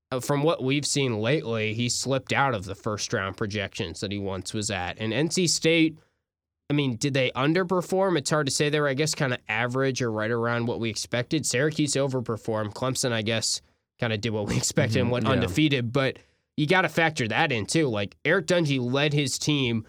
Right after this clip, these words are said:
Speaker 1: that was projected to finish, like, last in the Atlantic to the second best team in the A C C. He dominated Ryan Finley in a game after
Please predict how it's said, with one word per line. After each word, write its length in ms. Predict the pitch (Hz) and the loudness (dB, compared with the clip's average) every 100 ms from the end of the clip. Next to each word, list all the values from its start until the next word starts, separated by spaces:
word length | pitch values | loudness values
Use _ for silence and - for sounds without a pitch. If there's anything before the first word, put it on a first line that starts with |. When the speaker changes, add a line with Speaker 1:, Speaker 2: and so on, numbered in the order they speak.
| _ _ | _ _
Speaker 1:
that 100 | 139 | -2
was 140 | 131 - | 0 -2
projected 500 | 123 117 143 151 127 | -2 0 -2 -2 -4
to 60 | |
finish, 360 | 120 143 131 - | -2 -2 -2 -2
like, 160 | 107 98 | -4 -6
last 480 | 98 101 127 143 151 | -4 -2 0 0 0
in 80 | |
the 120 | 139 127 | 0 0
Atlantic 640 | 104 123 127 92 98 - _ _ _ _ | 0 0 0 -2 -6 -10 _ _ _ _
to 480 | - 139 127 117 113 - - | -4 0 0 0 -2 -8 -8
the 160 | 135 | -4
second 360 | - 151 143 143 | 0 0 2 2
best 220 | 131 - | 0 0
team 200 | 147 135 | 0 2
in 60 | 123 | 0
the 120 | 120 | 0
A 120 | 123 | 0
C 220 | - 120 | 0 -2
C. 460 | 113 - 120 95 90 _ - | 0 0 0 -2 -6 _ -6
He 80 | 113 | -2
dominated 500 | 110 120 139 135 120 | 0 0 2 0 0
Ryan 300 | 123 123 123 | 0 0 -2
Finley 580 | - 143 135 117 110 110 | -2 0 2 2 0 0
in 80 | 113 | -2
a 40 | |
game 360 | 101 113 110 110 | 0 0 0 0
after 340 | 107 - 107 | -2 -4 -4